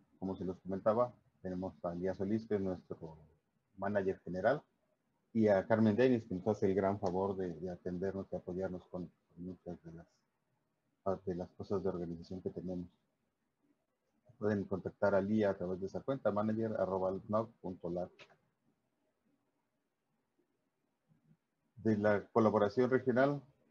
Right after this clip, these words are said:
pues, obviamente tenemos la misma cobertura que tiene la acnic, América Latina y el Caribe. Al día de ayer,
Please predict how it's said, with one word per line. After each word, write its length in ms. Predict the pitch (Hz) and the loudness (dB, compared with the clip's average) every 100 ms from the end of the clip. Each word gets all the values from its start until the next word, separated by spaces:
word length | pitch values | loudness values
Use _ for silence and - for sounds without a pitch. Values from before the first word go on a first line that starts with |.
| _ _ | _ _
pues, 120 | 98 - _ _ _ _ | -6 -6 _ _ _ _
obviamente 520 | 101 95 104 101 101 | -4 2 2 2 -4
tenemos 300 | 101 92 101 | -6 -4 -4
la 80 | 98 | -2
misma 260 | 98 107 98 | -2 -2 -2
cobertura 400 | 92 92 - 98 | -4 -4 -2 -2
que 100 | - | -4
tiene 220 | - 98 | -6 -4
la 120 | 95 | -2
acnic, 260 | 92 120 131 - _ - | -2 -2 -6 -8 _ -16
América 400 | 92 95 98 104 | -8 -4 -4 -2
Latina 400 | 92 87 104 104 | -4 -4 -4 -2
y 80 | 98 | -2
el 140 | 90 87 | -4 -4
Caribe. 400 | 90 92 92 90 _ _ _ _ _ _ _ _ _ _ _ _ _ _ _ - | -6 -4 -6 -8 _ _ _ _ _ _ _ _ _ _ _ _ _ _ _ -4
Al 260 | 101 101 | -2 -2
día 360 | 107 143 143 131 | -2 4 6 6
de 800 | 113 107 98 92 87 85 82 73 _ _ _ _ _ _ _ _ _ _ _ _ | 4 4 4 4 0 -4 -6 -10 _ _ _ _ _ _ _ _ _ _ _ _
ayer, 440 | 87 90 131 131 | -12 0 2 2